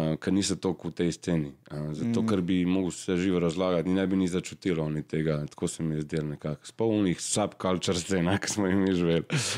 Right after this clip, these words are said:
Speaker 2: Saj to
Speaker 1: ne.
Speaker 2: je.
Speaker 1: Tako da v bistvu to, life
Speaker 2: Kateri, katerih
Speaker 1: brothers.
Speaker 2: državah si kaj bil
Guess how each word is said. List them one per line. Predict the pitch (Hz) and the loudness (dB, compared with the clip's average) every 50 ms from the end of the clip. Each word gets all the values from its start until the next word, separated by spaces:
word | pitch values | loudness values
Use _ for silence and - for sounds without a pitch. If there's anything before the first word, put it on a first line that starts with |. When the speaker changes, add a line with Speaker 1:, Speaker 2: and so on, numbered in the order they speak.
| 113 113 110 101 92 - - | -6 -6 -8 -10 -14 -14 -8
Speaker 2:
Saj | - 87 92 | -4 -2 0
to | 90 90 | 2 2
Speaker 1:
ne. | 87 120 110 | 2 2 2
Speaker 2:
je. | 107 101 95 - - - _ - - - - - - _ _ - | 0 -2 -4 -10 -18 -20 _ -20 -20 -20 -20 -20 -20 _ _ -20
Speaker 1:
Tako | - - - - 95 82 82 | -20 -14 -6 -2 0 0 2
da | 80 85 82 82 82 | 2 2 2 2 2
v | 82 80 | 2 0
bistvu | 82 85 98 104 101 - - 92 | 0 2 0 0 0 -2 -6 -8
to, | 82 - - 131 139 127 110 80 73 - _ _ _ _ _ _ _ _ _ _ _ _ _ _ _ - - - _ _ _ _ - | -6 -2 -2 0 0 0 0 -2 -6 -12 _ _ _ _ _ _ _ _ _ _ _ _ _ _ _ -16 -16 -16 _ _ _ _ -4
life | - 92 98 107 | -2 0 2 4
Speaker 2:
Kateri, | 113 160 160 156 | 4 4 4 4
katerih | - 95 - 175 98 | 4 4 2 4 2
Speaker 1:
brothers. | 92 90 | 2 2
Speaker 2:
državah | 139 113 127 147 156 156 151 135 | 2 4 4 4 4 4 2 2
si | - - 117 | 2 0 -2
kaj | 107 - 139 135 | 0 2 0 2
bil | 120 120 131 127 117 104 | 2 4 4 4 4 2